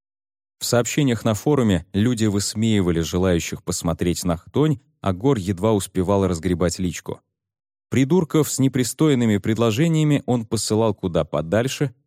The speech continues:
ехать в другой город не соглашался даже при условии, что оплатит билеты, но это отметало в лучшем случае треть просьб. Две недели он носился по адресам, то и дело показываясь в хтоническом облике —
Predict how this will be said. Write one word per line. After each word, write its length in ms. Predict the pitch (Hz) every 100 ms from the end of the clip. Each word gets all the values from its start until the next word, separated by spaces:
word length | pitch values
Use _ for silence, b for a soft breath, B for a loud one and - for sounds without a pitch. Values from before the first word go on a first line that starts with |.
| -
ехать 360 | 107 143 113 92
в 100 | 87
другой 340 | 123 110 113
город 340 | 95 104 85
не 100 | 95
соглашался 720 | 95 110 104 104 - 120 - 82
даже 280 | 90 82
при 120 | 82 92
условии, 440 | 92 127 135 113
что 220 | - 113
оплатит 420 | 104 104 104 104
билеты, 580 | 92 107 110 110 - 62 _ _ _ -
но 240 | 82 85 -
это 360 | 98 117 139 143
отметало 680 | 135 135 - 107 110 117 78
в 120 | 87
лучшем 320 | 90 - 101
случае 440 | - 87 - 113
треть 480 | 107 - 82 73 -
просьб. 400 | - 92 - - - _ _ _ _ _ _ _ _ _ _ -
Две 340 | 73 80 123 170
недели 680 | 160 131 110 131 98 85 -
он 200 | 87 85
носился 520 | 87 - 104 90 76
по 140 | - 73
адресам, 540 | 85 82 127 143 110 _ -
то 100 | 113
и 60 |
дело 260 | 95 131 117
показываясь 680 | - 95 117 98 101 95 -
в 140 | - -
хтоническом 640 | 107 104 85 - - 98
облике — 480 | - 107 85 - -